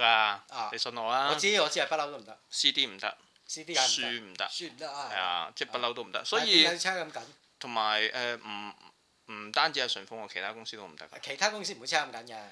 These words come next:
Speaker 1: 咩唔差得緊啊？緊到不得了啊！佢驚報關仆街啊嘛。
Speaker 2: 哦。
Speaker 1: 即係你要睇下
Speaker 2: 啊。
Speaker 1: 佢其實，喂，其實好講咩嘅？
Speaker 2: 啊。
Speaker 1: 即係嗱，即係講起報關呢樣嘢，細佬真係好有經驗啊！以前呢，
Speaker 2: 啊。
Speaker 1: 其實啲人就走，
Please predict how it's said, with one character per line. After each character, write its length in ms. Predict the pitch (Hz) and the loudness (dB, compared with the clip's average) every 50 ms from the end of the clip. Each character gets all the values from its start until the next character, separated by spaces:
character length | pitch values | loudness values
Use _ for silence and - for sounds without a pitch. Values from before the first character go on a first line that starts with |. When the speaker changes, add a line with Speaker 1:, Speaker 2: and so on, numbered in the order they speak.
| - - _ _ _ _ | -20 -20 _ _ _ _
Speaker 1:
咩 180 | - 160 165 147 | -4 0 0 0
唔 100 | 117 98 | 0 0
差 140 | - 135 | -2 0
得 180 | 135 139 131 123 | 0 0 -2 -2
緊 220 | 120 117 107 110 | -4 -6 -4 -4
啊？ 80 | 110 113 | -6 -6
緊 140 | - 117 110 | -6 -6 -8
到 80 | 117 | -6
不 120 | 113 - 117 | -6 -6 -4
得 120 | - 127 | -4 -4
了 260 | 117 107 92 85 92 | -6 -4 -6 -6 -4
啊！ 240 | 90 87 87 85 92 - | -4 -2 -2 -4 -4 -8
佢 80 | - | 4
驚 140 | 117 - 143 | 6 6 6
報 140 | 139 135 117 | 6 4 2
關 140 | 127 123 123 | 2 2 2
仆 120 | - 127 | 0 -4
街 260 | _ - 123 120 120 123 | _ 6 6 8 8 6
啊 20 | |
嘛。 500 | 123 120 113 107 104 104 104 101 98 101 104 | 4 0 -2 -2 -2 -2 -2 -4 -6 -6 -8
Speaker 2:
哦。 240 | 104 107 110 113 113 | -10 -12 -12 -10 2
Speaker 1:
即 80 | - 220 | 4 6
係 80 | 220 190 | 6 8
你 100 | 165 151 | 6 4
要 100 | 156 156 | 4 2
睇 180 | 151 156 143 | 2 4 4
下 100 | 165 175 | 4 4
Speaker 2:
啊。 380 | 165 135 123 123 131 127 - - - - - - - _ - - | 4 2 4 4 2 2 0 -6 -18 -20 -20 -20 -20 _ -14 -10
Speaker 1:
佢 520 | - 127 117 120 131 135 139 143 139 139 | -4 -2 0 0 2 2 2 2 0 0
其 160 | - - 110 | -2 -4 -6
實， 220 | 101 - 117 110 107 - _ _ _ _ | -4 -2 -4 -4 -4 -8 _ _ _ _
喂， 120 | _ 123 117 120 | _ -6 -4 -4
其 60 | 123 113 | -4 -2
實 40 | 113 | 0
好 100 | 127 120 | 0 0
講 280 | 131 151 143 135 - | 0 -2 -2 -2 -4
咩 140 | 120 127 127 123 | -2 -2 -4 -2
嘅？ 100 | 117 113 | -2 -2
Speaker 2:
啊。 160 | 104 98 90 90 | -2 -2 -4 -6
Speaker 1:
即 140 | - 143 | -4 -4
係 100 | 139 117 | -4 -2
嗱， 160 | 101 98 98 110 - _ _ | -2 -4 -6 -6 -10 _ _
即 100 | - 151 | -2 0
係 80 | 135 120 | 0 0
講 160 | - - 113 | 0 -2 -4
起 60 | 117 117 | -4 -6
報 180 | - 110 104 | -6 -8 0
關 140 | 107 120 120 | 0 0 0
呢 100 | 120 117 | 2 -2
樣 140 | 107 95 92 | -4 -4 -4
嘢， 180 | 92 92 92 | -4 -4 -4
細 160 | 95 - 104 92 | -2 -2 -4 -4
佬 120 | 92 101 | -4 -2
真 120 | 104 110 104 | -2 -2 0
係 0 | |
好 80 | 104 95 | 0 0
有 160 | 92 90 90 | -2 -2 -2
經 140 | - 98 95 95 | -4 -10 -14 -12
驗 220 | 92 85 80 90 87 | -14 -16 -16 -16 -16
啊！ 160 | 82 82 87 - _ | -16 -16 -16 -18 _
以 120 | - - - | -8 -4 -4
前 160 | - - 117 | -2 -2 -2
呢， 80 | 123 127 135 135 135 135 135 | -2 0 0 0 0 -2 -4
Speaker 2:
啊。 40 | 127 - | -6 -12
Speaker 1:
其 100 | - 110 | -12 -10
實 180 | - 104 92 90 _ | -6 -6 -6 -6 _
啲 240 | - 131 131 131 131 | -8 -6 -6 -4 -4
人 140 | 117 - - 101 | -6 -8 -8 -10
就 120 | - 92 | -16 -12
走， 300 | 90 - 85 95 107 120 | -8 -8 -8 -8 -8 -10